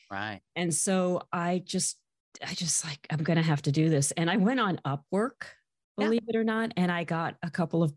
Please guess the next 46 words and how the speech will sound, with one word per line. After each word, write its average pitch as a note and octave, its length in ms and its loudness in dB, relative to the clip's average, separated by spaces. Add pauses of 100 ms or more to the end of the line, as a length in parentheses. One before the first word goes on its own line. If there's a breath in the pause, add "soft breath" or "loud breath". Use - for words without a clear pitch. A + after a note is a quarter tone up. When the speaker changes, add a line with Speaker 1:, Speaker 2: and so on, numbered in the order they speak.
Speaker 2:
bookkeeping C#3+ 600 0
jobs. - 300 -6
I - 80 6
got E3+ 220 6
a G3 140 10
bookkeeping D3 500 6
job, A#2+ 320 2
actually, A2 280 0
the C3 80 2
first B2 280 0
one. D2+ 220 -4 (800 loud breath)
And F3+ 440 8 (120)
as F3+ 260 6
a E3 240 6
very G3+ 320 6
seasoned G3+ 640 2
C F#3 220 0
F E3+ 180 -2
O, F#3 480 0
it F3 180 -2
was D#3+ 240 0 (120)
a E3 80 2
bit - 160 0
humbling G3 500 2
to B3+ 100 -2
take B3 260 -2
that B3+ 180 -6
kind B3 180 0
of A#3+ 60 0
a A#3+ 80 -2
job, B3 340 0 (160)
but, F#3+ 260 2 (380)
you E3+ 140 -2
know, D#3+ 100 2
you E3 120 2
have E3 140 -2
to D#3 80 0
do D#3 120 2
what B2 80 2
you D3+ 60 2
have D3 160 0
to D3+ 100 -4
do. D#3 240 0
Speaker 1:
Pay G#2 80 -6
the F#2+ 80 -12
bills. G#2 420 -16